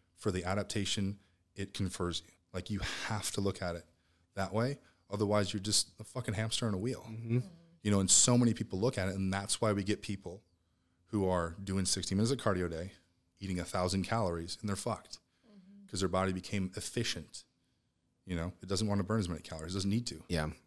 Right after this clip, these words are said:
Speaker 2: I, you know, you, you, and it kinda reminds me of some of your prep a little bit, but then I, then, then I start to think, like, well, how the fuck does this, the coaches, like, how do they get the mentality, like, that's the right thing to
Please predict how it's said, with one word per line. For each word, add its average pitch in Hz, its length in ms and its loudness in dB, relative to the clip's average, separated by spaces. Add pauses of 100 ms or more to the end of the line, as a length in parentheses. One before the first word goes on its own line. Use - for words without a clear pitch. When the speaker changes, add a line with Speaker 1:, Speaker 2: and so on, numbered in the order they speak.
Speaker 2:
I, 117 160 4 (160)
you 131 140 10
know, 117 100 10
you, 110 300 6
you, 117 260 4
and 104 160 4
it - 240 -4
kinda 110 180 2
reminds 98 280 0
me 92 60 -2
of - 40 0
some 101 140 2
of 87 80 -4
your 85 100 -4
prep - 220 2
a 117 40 0
little 98 120 2
bit, 90 180 0
but - 80 -8
then 113 100 4
I, 107 160 4
then, 123 360 2
then 165 160 10
I 147 80 10
start 113 260 8
to - 60 -10
think, 107 160 2
like, 104 160 0
well, 95 160 -2
how 170 100 0
the 208 80 6
fuck - 220 0
does 127 120 4
this, 120 200 6
the 117 180 -2
coaches, - 640 2 (100)
like, 107 120 -6
how 135 120 4
do 170 100 6
they 135 120 10
get 151 100 6
the 127 60 0
mentality, 92 380 2
like, 85 160 -2
that's 104 240 6
the 104 120 4
right 98 240 4
thing 98 180 2
to 78 80 -2